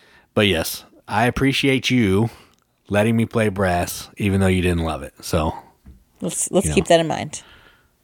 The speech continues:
Speaker 1: Yeah, okay. And the next game is a small game, really quick. Um, I played it before, but I don't know if I talked about it. I don't think I talked about it 'cause Katie didn't play it.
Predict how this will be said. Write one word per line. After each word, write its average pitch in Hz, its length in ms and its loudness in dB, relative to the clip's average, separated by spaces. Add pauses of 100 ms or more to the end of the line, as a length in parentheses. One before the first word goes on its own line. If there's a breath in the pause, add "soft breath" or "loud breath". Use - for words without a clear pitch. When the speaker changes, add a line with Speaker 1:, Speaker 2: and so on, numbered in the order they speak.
(120)
Speaker 1:
Yeah, 76 200 -8 (120)
okay. 87 280 -8 (760 loud breath)
And 110 120 2
the 117 80 2
next 156 240 0
game 107 360 2 (340 loud breath)
is 107 160 -4
a 107 60 -4
small 139 320 4
game, 101 400 0 (680 soft breath)
really 117 280 4
quick. - 460 -2 (540)
Um, 95 400 0
I - 100 2
played 135 220 2
it 110 40 0
before, 110 320 0
but 107 120 2
I 110 40 2
don't 123 120 0
know 117 80 0
if - 80 -4
I 98 80 -2
talked - 400 -2
about 87 160 0
it. 82 40 0
I 90 40 2
don't 104 100 2
think 98 140 0
I 87 40 0
talked - 220 0
about 85 140 -2
it 85 60 -2
'cause - 180 -4
Katie 92 240 4
didn't 85 200 2
play 87 200 4
it. - 180 -8